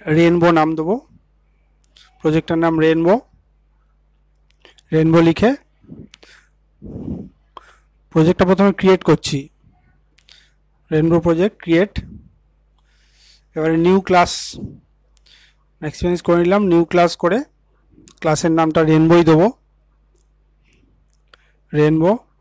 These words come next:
অ্যাপলেট সিলেক্ট করব, তারপর ওকে, ওকে করে আমরা একটা উইন্ডো আসবে, এইটা ডাবল ক্লিক করে যে উইন্ডোটা আসবে ম্যাক্সিমাইজ করে নেবো, আর যে লেখাটা আছে ওটা আমরা পুরো ক্লিয়ার করে নেবো, সিলেক্ট করে ক্লিয়ার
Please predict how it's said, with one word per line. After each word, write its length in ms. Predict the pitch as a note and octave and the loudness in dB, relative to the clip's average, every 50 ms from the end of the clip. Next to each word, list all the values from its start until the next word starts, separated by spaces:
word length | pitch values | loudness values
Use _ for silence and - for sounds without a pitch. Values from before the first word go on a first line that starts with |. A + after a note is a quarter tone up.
| _ - | _ -6
অ্যাপলেট 320 | - - - - F3+ F3+ E3+ - | -6 -6 -4 -2 -2 -2 -2 -2
সিলেক্ট 260 | - F3+ E3+ F3 E3+ - - | -4 -2 -2 -2 -2 0 -2
করব, 140 | F3 F3 F#3+ A#3+ C#4 _ _ _ _ _ _ _ _ | 0 0 0 -2 -4 _ _ _ _ _ _ _ _
তারপর 220 | - D#3 D3 D#3+ E3 E3 | -8 -4 -2 0 0 0
ওকে, 160 | D#3 - G3+ A#3 C#4 - _ _ _ _ _ _ _ _ _ _ _ _ _ _ _ _ _ _ _ _ _ _ _ _ _ _ _ _ _ - D#3 | 0 0 -2 -2 -2 -4 _ _ _ _ _ _ _ _ _ _ _ _ _ _ _ _ _ _ _ _ _ _ _ _ _ _ _ _ _ -8 -6
ওকে 140 | C#3 - F3 E3 F3+ | -2 -2 -2 0 2
করে 120 | F3 F3 F3+ F3 | 2 2 2 2
আমরা 140 | F3 F#3 A3+ C#4 - _ _ _ _ _ _ _ _ _ _ _ _ _ - | 2 0 -2 -2 -4 _ _ _ _ _ _ _ _ _ _ _ _ _ -18
একটা 160 | - - E3+ E3 D#3+ | -8 -4 -2 -2 0
উইন্ডো 240 | E3 E3+ E3 E3+ F3+ E3+ | 0 0 0 2 2 2
আসবে, 200 | E3 D#3 D#3+ G3 B3+ C#4 _ _ _ _ _ _ _ - - - - _ _ _ _ _ - D#3 | 2 0 -2 -4 -4 -4 _ _ _ _ _ _ _ -20 -20 -20 -20 _ _ _ _ _ -6 -4
এইটা 200 | D#3 - F3+ E3+ E3 D#3 - - E3+ D3+ | -2 2 2 2 2 0 -4 -16 -10 -6
ডাবল 200 | D#3 D3+ D3+ E3+ E3+ - | -4 -2 -2 -2 -2 -2
ক্লিক 180 | - F#3 E3+ - - | -2 -4 -2 0 0
করে 140 | F#3 F#3+ B3+ D4 C4 _ _ _ _ _ _ - - | 2 2 2 0 -4 _ _ _ _ _ _ -8 -4
যে 60 | D#3 E3 | -2 -2
উইন্ডোটা 300 | E3 E3 E3+ E3+ E3+ F3+ E3+ E3 | -2 -2 -4 -4 -2 -2 -2 -2
আসবে 140 | D#3+ F3 F#3 E3+ | -2 -4 -6 -4
ম্যাক্সিমাইজ 380 | D#3 D3+ - - F3+ F3 F3 E3+ - - | -4 -6 -6 -4 -4 -2 -2 -4 -6 -8
করে 100 | F3 E3 | -10 -10
নেবো, 120 | F3 F#3+ G3+ F#3+ | -8 -6 -4 -4
আর 60 | E3+ D3 | -4 -4
যে 60 | D#3 D#3+ D#3+ D#3 | -6 -6 -6 -6
লেখাটা 260 | D#3+ - - F#3+ F3+ F#3+ F3 | -6 -6 -6 -4 -2 0 -2
আছে 100 | E3+ - F#3 | 0 -2 -4
ওটা 100 | E3+ F#3 F3 | -4 -2 -4
আমরা 120 | F3 F3 E3+ _ | -4 -6 -8 _
পুরো 140 | - F#3 F3+ E3+ - | -2 -2 -2 -2 0
ক্লিয়ার 200 | E3 D#3+ D3+ C#3+ - | 0 0 0 -2 -2
করে 120 | - D3 C3+ C3+ | -4 -4 -4 -4
নেবো, 160 | C3+ C3 C3+ - _ _ _ _ - | -8 -12 -14 -18 _ _ _ _ -12
সিলেক্ট 280 | - - D#3+ E3 E3 _ - | -8 -4 -2 -4 -4 _ -6
করে 120 | F#3 G3 A#3 C#4 - _ _ _ _ _ _ _ _ _ _ _ _ _ _ | -6 -4 -6 -6 -10 _ _ _ _ _ _ _ _ _ _ _ _ _ _
ক্লিয়ার 220 | - E3 E3 D#3 | -6 -4 -4 -4